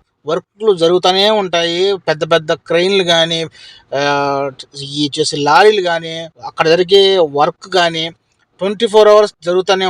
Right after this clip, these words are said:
ఉంటుందని తెలుసు నాకు. So, టైమింగ్స్ ఎలా ఉంటాయో ఈ వీడియో చూసిన వాళ్ళు కింద కామెంట్ చేయండి. నాకైతే just బ్రీఫ్‌గా తెలుసు. చూడండి, మనం పైనుంచి చూస్తే కింద ఎంత అగ్గిపెట్టెలాగా కింద నుంచి పైకి వచ్చేసి సరుకు ఎత్తుకొని వచ్చేస్తాయి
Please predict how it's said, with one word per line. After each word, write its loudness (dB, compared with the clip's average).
ఉంటుందని -2
తెలుసు -8
నాకు. 0
So, 6
టైమింగ్స్ 0
ఎలా 4
ఉంటాయో 0
ఈ -2
వీడియో 4
చూసిన -2
వాళ్ళు 4
కింద -14
కామెంట్ -2
చేయండి. -2
నాకైతే 0
just -4
బ్రీఫ్‌గా 0
తెలుసు. -4
చూడండి, 4
మనం -4
పైనుంచి 2
చూస్తే 2
కింద 0
ఎంత -2
అగ్గిపెట్టెలాగా 0
కింద 2
నుంచి 2
పైకి 0
వచ్చేసి -2
సరుకు -4
ఎత్తుకొని -2
వచ్చేస్తాయి -2